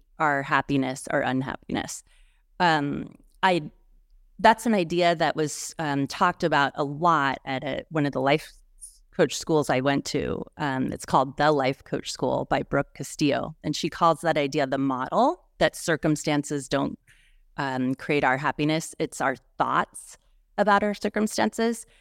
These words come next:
But when she was teaching that, I got it theoretically, but I didn't really feel it in my bones until I was with someone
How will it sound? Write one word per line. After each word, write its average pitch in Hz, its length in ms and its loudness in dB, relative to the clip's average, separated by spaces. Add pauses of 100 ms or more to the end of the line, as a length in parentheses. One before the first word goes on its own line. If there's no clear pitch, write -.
(260)
But 202 200 4
when 208 140 4
she - 180 -2
was 403 200 0
teaching 302 440 0
that, 311 360 4
I 220 140 4
got 220 320 2
it 294 220 2
theoretically, 202 800 2
but 190 140 2
I 170 80 2
didn't 190 380 -2
really 180 260 2
feel 175 460 -4
it 202 200 0
in 175 160 0
my 156 160 0
bones 170 720 4
until 170 260 -2
I 190 120 6
was 175 240 0
with 247 260 4
someone 156 720 -2